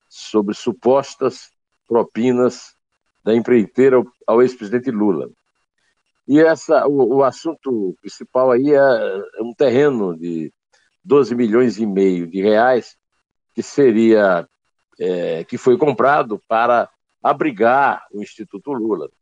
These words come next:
E também a cobertura vizinha do, do petista mora, que custa quinhentos e quatro mil reais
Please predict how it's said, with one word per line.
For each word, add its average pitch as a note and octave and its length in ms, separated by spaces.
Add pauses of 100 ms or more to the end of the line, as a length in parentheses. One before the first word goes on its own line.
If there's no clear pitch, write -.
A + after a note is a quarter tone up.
(560)
E - 60
também D3+ 540
a C#3 140
cobertura D3+ 540
vizinha B2+ 300 (1400)
do, G2+ 180 (160)
do F2+ 120
petista - 420
mora, A#2 300
que - 80 (140)
custa - 240
quinhentos G#2 380
e F#2+ 60
quatro E2 500
mil G2 200
reais G2+ 440